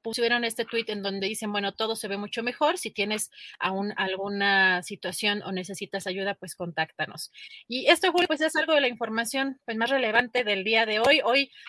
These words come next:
tuvimos también algunos, eh, algunos problemas con, con el programa por donde estamos,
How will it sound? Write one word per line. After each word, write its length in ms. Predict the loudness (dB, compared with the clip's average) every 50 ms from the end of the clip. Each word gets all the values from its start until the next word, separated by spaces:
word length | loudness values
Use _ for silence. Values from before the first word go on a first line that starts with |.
| -14 _
tuvimos 360 | -2 -2 0 0 0 -2 -4
también 260 | -4 -6 -4 -2 0
algunos, 480 | 0 0 0 -2 -4 -4 -2 -2 -2 -4 -4 -4
eh, 100 | -4 -4
algunos 340 | -4 -4 -6 -6 -6 -8
problemas 560 | -8 -6 -4 -2 0 2 2 2 0 -2 -4 -4
con, 380 | -6 -6 -6 -6 -6 -10 -12 -12
con 180 | -10 -8 -8 -8
el 60 | -6
programa 400 | -4 -2 0 0 0 0 -2 -2
por 140 | -2 -2 -4
donde 180 | -2 -2 -4 -4
estamos, 440 | -4 -4 -4 -4 -4 -6 -8 -12